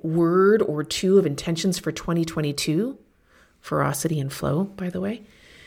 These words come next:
that when I put all of that together, that gives me a solid compass point to remember why I exist,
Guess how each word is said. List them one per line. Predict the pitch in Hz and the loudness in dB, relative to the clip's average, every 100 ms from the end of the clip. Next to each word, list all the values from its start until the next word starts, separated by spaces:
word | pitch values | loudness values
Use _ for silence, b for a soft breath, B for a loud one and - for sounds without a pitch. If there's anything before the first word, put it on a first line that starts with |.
| b b b b b b _ _ - | b b b b b b _ _ 2
that | 185 175 - _ _ _ | 4 4 0 _ _ _
when | 180 185 - | -4 -4 -4
I | 185 269 | -2 0
put | 269 - 269 | 0 0 2
all | 208 208 | 4 2
of | 208 | 2
that | 190 180 | 0 -2
together, | - 170 185 165 151 | 0 2 4 4 2
that | 170 233 | -2 -2
gives | 285 254 | -2 0
me | 196 165 | 0 0
a | |
solid | 139 - 180 226 208 | -2 -2 0 0 0
compass | - - 214 233 220 | -4 -4 0 0 -2
point | - 151 143 143 - _ _ _ _ _ _ _ _ _ _ _ - | -8 -8 -6 -10 -14 _ _ _ _ _ _ _ _ _ _ _ -14
to | - | -2
remember | 180 175 175 190 196 185 190 196 - _ _ _ - | 2 4 4 4 4 4 2 -2 -14 _ _ _ -6
why | 160 196 | 0 2
I | 226 | 4
exist, | 240 196 180 202 196 - | 4 2 0 -2 -2 -8